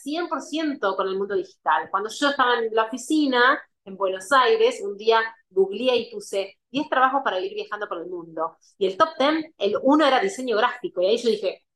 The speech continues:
"¿Qué estoy haciendo mal? Claramente no tengo que ni estudiarlo, no tengo que ni siquiera hacer un curso". Porque además no solamente que soy diseñadora gráfica, estudié eso, sino que además siempre me apasionó. O sea, siempre me gustó hacerlo. Entonces no es un trabajo que a mí me pese.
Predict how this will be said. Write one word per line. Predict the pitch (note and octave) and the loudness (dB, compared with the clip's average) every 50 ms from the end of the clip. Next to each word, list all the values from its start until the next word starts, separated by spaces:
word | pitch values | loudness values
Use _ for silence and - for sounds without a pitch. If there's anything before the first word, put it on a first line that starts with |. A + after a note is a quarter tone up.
| - | -10
"¿Qué | - A#3 | -10 -8
estoy | A3 - C#4+ D#4 | -2 2 4 4
haciendo | D4+ C4 - A#3 A#3 A3+ G#3 F#3 D#3+ | 4 4 6 4 4 6 6 4 6
mal? | F#3 A#3 B3 A3 F#3 F3+ - | 6 6 6 6 2 0 0
Claramente | - D4 E4 D4 C4 C#4 C#4 C#4 A#3+ A3+ A3+ | 2 2 2 2 2 -2 -2 -2 -2 -4 -4
no | A3+ C4+ | -8 -8
tengo | C#4+ E4 E4 | -8 -8 -8
que | D#4+ C#4+ | -8 -6
ni | B3+ A#3+ A3 F#3+ | -6 -4 -6 -6
estudiarlo, | - - F#3+ F#3 G#3 C4+ G4 A4 G#4 - A3+ A3+ | -6 -8 -10 -6 0 4 6 6 6 4 0 -4
no | A#3+ | -4
tengo | A#3+ D4 - C4 | -4 -4 -4 -4
que | A#3+ A#3 | -6 -6
ni | - | -10
siquiera | - - C#4 C#4+ | -8 -6 -6 -6
hacer | C#4+ C#4 C#4 | -6 -8 -14
un | C4 A3+ | -16 -16
curso". | _ B3 C4+ C4+ C4 - - - F3 E3 - - _ _ - | _ -12 -10 -10 -10 -12 -10 -4 -4 -4 -4 -6 _ _ -8
Porque | G#3 G3 G#3+ | -4 -2 0
además | A3 A#3 C4 C#4+ | 2 2 2 2
no | C#4 C#4 | 0 0
solamente | C#4 B3+ B3 B3 C4 C4 C4 C4 | 0 0 0 0 -2 -4 -6 -4
que | - G#3+ | -4 -4
soy | G#4 - A#3+ | -2 -2 -2
diseñadora | A#3+ A#3 A3+ G#3 G#3 A3 A3 A3 | -2 -2 -2 -2 -2 0 2 2
gráfica, | G#3+ G#3 G#3+ G#3+ - G#3 G3+ - G#3 G#3 G#3 G#3 G#3 _ _ _ | 2 2 0 0 -2 -6 -2 0 0 0 0 -2 -10 _ _ _
estudié | - F3+ - - - F3 G3 A#3 B3+ B3 | -16 -16 -14 -8 -6 -4 0 2 2 2
eso, | A#3+ B3 - A#3 A3 | 2 0 0 -2 -2
sino | A3 - G#3+ G#3+ | -2 -2 -4 0
que | G#3+ | 2
además | A3+ G#3 G#3+ A#3 - - - _ _ _ | 2 4 4 2 2 0 -8 _ _ _
siempre | - - - - C4+ C4+ C#4 C#4+ | -20 -8 0 2 4 4 4 4
me | C4+ A#3 | 2 2
apasionó. | - F3 E3+ - - E3 E3 G3+ A3+ A3 F#3+ | 2 0 -2 -2 -6 -6 -2 2 2 4 2
O | D#3+ - _ _ _ _ _ _ _ - | 2 -2 _ _ _ _ _ _ _ -8
sea, | - F#3+ F3 F3 | -4 -2 -2 -2
siempre | - C4 C4 C4+ C#4+ C4+ | 0 0 2 4 4 4
me | A#3 G3+ | 4 4
gustó | F3+ F3+ - _ _ _ - - A#3+ A3+ F#3+ | 2 0 -2 _ _ _ 2 4 6 6 6
hacerlo. | E3+ D3+ - - - D#3+ D3+ D#3+ D#3+ D#3+ | 4 2 0 -8 -14 -14 -16 -16 -18 -18
Entonces | E3 - - - A#3 G3+ | -16 -16 -12 -12 -8 -2
no | G#3+ A#3 | 2 2
es | B3+ B3+ - | 2 2 2
un | C4+ C4 C4 | 0 0 4
trabajo | A3 G3+ G#3 G#3 - - | 6 4 4 4 2 -2
que | - F#3 | 0 0
a | |
mí | F3+ G3+ G#3 G3+ | 0 2 2 2
me | - - | 0 0
pese. | - - G#3 - _ _ - - - - | 0 -2 -4 -4 _ _ -20 -18 -18 -18